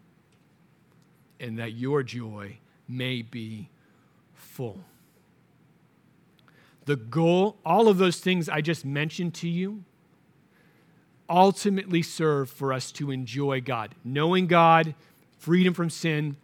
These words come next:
freedom from, from death, um, satisfaction in God,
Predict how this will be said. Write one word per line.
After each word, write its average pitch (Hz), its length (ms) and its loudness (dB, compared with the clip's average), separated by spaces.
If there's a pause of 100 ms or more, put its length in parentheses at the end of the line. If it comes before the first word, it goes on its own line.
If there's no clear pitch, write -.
freedom 175 360 2
from, 165 360 0 (360)
from 147 260 -4
death, 156 420 0 (560)
um, 131 240 -6
satisfaction 170 1300 2 (380)
in 170 240 2
God, 156 420 4